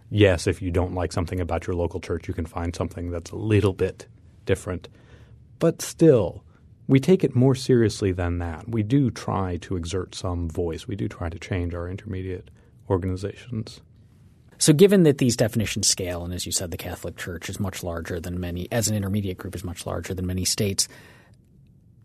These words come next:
Speaker 2: does pluralism, I guess, eat rationalism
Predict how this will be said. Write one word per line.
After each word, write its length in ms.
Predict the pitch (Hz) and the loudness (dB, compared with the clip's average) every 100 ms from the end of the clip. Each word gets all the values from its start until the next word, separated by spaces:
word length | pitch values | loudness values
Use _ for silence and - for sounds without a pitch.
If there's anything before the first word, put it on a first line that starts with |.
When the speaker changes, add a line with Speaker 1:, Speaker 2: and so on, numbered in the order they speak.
| _ _ _ - | _ _ _ 2
Speaker 2:
does 200 | 165 147 | 4 4
pluralism, 960 | - 220 262 240 220 208 226 214 208 - _ _ _ _ _ _ _ _ _ _ | 6 8 10 10 10 8 8 8 6 -2 _ _ _ _ _ _ _ _ _ _
I 80 | 131 | 0
guess, 320 | 147 147 - - - _ _ _ _ - | 4 6 4 0 -6 _ _ _ _ -6
eat 500 | 147 165 - - - - - - _ - | -2 -2 0 -2 -4 -20 -20 -20 _ -2
rationalism 880 | 117 123 - 180 170 170 196 202 | 0 2 4 6 6 6 4 0